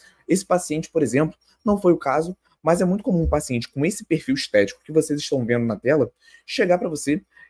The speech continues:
e falar assim: "Olha, Nutri, eu vim aqui porque eu quero ganhar massa muscular. Eu já estou treinando há anos,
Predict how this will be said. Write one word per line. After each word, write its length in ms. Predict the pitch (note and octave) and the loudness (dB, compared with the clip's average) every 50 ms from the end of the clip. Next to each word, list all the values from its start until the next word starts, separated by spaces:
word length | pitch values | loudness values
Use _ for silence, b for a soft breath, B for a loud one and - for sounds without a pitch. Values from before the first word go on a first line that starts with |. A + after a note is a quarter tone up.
| B | B
e 60 | D3 | -6
falar 160 | - - D#3 F3+ | 0 0 0 2
assim: 300 | - - B2+ G2 F#2+ - _ _ - | 0 -2 -4 -6 -6 -8 _ _ 2
"Olha, 200 | F3 D#3+ B2+ A2 | 4 4 4 4
Nutri, 280 | G#2 G2 G2 - _ _ _ _ _ | 2 -2 -8 -10 _ _ _ _ _
eu 140 | - D3 D3 | -2 -2 0
vim 100 | D3+ E3+ | 0 -2
aqui 240 | E3+ D#3+ - - D3 | -2 -2 -2 -2 -4
porque 220 | D3+ - F3 - | -4 -4 -2 -2
eu 80 | F#3+ F3 | -2 0
quero 260 | - D#3+ D3 D#3 E3+ | 0 0 -2 0 -2
ganhar 220 | E3+ E3+ F3+ F#3 E3+ | -2 -4 -4 -4 -4
massa 260 | D#3+ D#3 D#3+ - E3 | -6 -8 -8 -10 -12
muscular. 480 | E3+ - - A#3 G3 D#3 C3 - - _ _ _ _ _ _ _ _ _ _ _ _ | -14 -12 -8 -4 -4 -4 -4 -6 -12 _ _ _ _ _ _ _ _ _ _ _ _
Eu 120 | - C#3+ | 0 0
já 80 | C#3+ D#3 | 2 2
estou 240 | D#3 - - E3 E3 | 0 0 -2 -6 -4
treinando 460 | - D#3+ D3 B2+ A2+ A2 A2 G#2+ - - | -2 0 0 0 0 0 -2 -4 -6 -4
há 120 | - F3 | -2 -2
anos, 440 | D#3 D3 D#3 F3 G3 G#3 - - - | 0 0 0 -2 -4 -6 -8 -12 -18